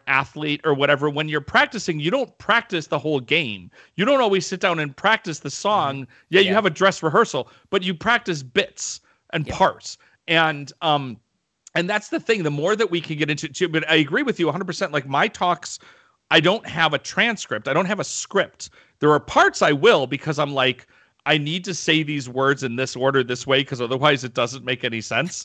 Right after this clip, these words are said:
Speaker 2: <laughs> Sure.
Speaker 1: Like,
Speaker 2: Yeah.
Speaker 1: you know, but usually my speaker notes are, "Tell this story now," or whatever. But I'm laughing about when you say how the audience reacts.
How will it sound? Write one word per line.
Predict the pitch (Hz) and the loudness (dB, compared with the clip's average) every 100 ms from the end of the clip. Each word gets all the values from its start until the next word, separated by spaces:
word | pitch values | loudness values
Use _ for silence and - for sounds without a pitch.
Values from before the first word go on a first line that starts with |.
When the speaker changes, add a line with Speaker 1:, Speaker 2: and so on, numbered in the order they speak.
| - | -16
Speaker 2:
<laughs> | - | -20
Sure. | - | 0
Speaker 1:
Like, | 156 147 - | 4 4 0
Speaker 2:
Yeah. | - - _ | -18 -20 _
Speaker 1:
you | 190 175 | 0 2
know, | 151 147 | 4 0
but | 147 170 170 | 6 6 6
usually | 165 233 240 233 | 0 -2 0 0
my | 196 | 2
speaker | 185 - 254 220 | 0 -2 -2 -2
notes | 165 160 - | -2 -2 0
are, | 139 | 0
"Tell | 131 - 208 196 | 0 0 2 2
this | 180 156 | -2 -4
story | - 151 135 101 | -4 -2 0 -2
now," | 98 92 82 _ _ _ | -6 -10 -14 _ _ _
or | - 147 | 0 2
whatever. | 143 113 - - | 2 0 -4 -4
But | 165 | 4
I'm | 175 | 4
laughing | 170 175 190 202 | 6 4 4 2
about | 165 147 143 | 2 2 2
when | 147 | -4
you | |
say | 147 156 | -2 -2
how | 139 151 | 2 0
the | 139 | 0
audience | 127 139 156 131 | 0 -2 -6 -6
reacts. | 120 135 - | -4 -4 -6